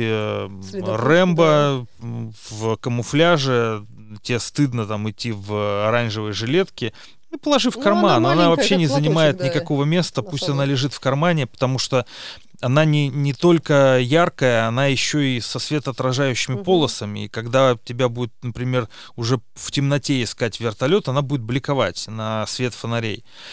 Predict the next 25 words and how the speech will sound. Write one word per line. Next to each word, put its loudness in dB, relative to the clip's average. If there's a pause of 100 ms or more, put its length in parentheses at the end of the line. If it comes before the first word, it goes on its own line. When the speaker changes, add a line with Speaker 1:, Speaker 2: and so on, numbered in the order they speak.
(240)
Speaker 1:
Э, 2
будет 0
очень -2
легко 0
определить -4
местонахождение, -4
то -20
есть -8
ее -4
даже -2
не, -2
не, -4
не -8
обязательно -2
надевать -2
на -6
себя, 0
иногда 0
ее -2
там, -8
может, -8
на-, -4
наоборот, -2
даже -2
лучше -6